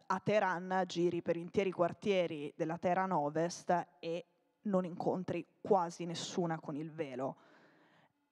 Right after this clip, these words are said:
Questa cosa era impensabile sei mesi fa e oggi è una realtà. Ehm, quindi ci sono delle cose che le iraniane e gli iraniani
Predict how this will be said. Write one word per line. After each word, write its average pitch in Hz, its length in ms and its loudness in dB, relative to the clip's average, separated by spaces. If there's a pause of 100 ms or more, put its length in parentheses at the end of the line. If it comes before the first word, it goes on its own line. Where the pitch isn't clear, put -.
(220)
Questa 202 360 4
cosa 185 340 2
era 175 360 2
impensabile 180 1200 0 (100)
sei 160 240 -2
mesi 156 240 -4
fa 139 300 -6 (1600)
e 208 100 6
oggi 202 360 4
è 196 80 4
una 185 160 2
realtà. 175 520 0 (400)
Ehm, 165 640 0
quindi 180 480 2 (500)
ci - 140 2
sono 214 540 4
delle 185 400 2
cose 170 560 2
che 170 180 -2
le 165 360 -4 (400)
iraniane 190 840 0 (140)
e 170 80 -8
gli 190 220 -2
iraniani 156 920 0